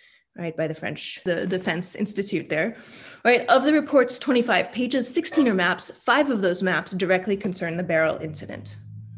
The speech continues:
And you can see two of those maps here. The yellowish one shows populations of villages and nomadic communities around the simo site. The other one on the right shows isodose curves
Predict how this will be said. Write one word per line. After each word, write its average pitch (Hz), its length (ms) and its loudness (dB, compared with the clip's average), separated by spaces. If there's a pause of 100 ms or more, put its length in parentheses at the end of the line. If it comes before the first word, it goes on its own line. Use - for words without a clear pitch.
(1300)
And 196 380 -2
you 233 200 -2
can 262 160 0
see 269 180 -2
two 339 220 2
of 247 80 4
those 214 180 6
maps 175 280 0
here. - 340 -8 (560)
The 214 340 2 (260)
yellowish 226 480 6
one 214 480 0
shows 214 300 -4
populations 196 640 0
of 180 100 -2
villages 214 640 2
and 196 100 0
nomadic 180 360 2
communities 185 520 0
around 180 380 -2
the 233 60 0
simo 240 360 -2
site. 240 380 -4
The 190 100 -4
other 247 240 4
one 220 440 -2
on 208 80 -2
the 175 100 -4
right 185 320 -2 (640)
shows 214 300 2
isodose 226 640 2
curves 196 520 -2